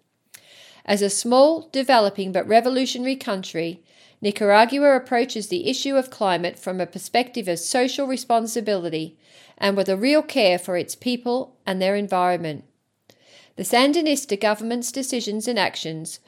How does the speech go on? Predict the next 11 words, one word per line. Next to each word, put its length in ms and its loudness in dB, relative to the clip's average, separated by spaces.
whether 280 2
in 100 0
the 80 -2
field 320 0
of 120 -2
health, 500 2
education, 800 -2
development, 720 0
or 200 4
climate 420 -4
change, 500 -8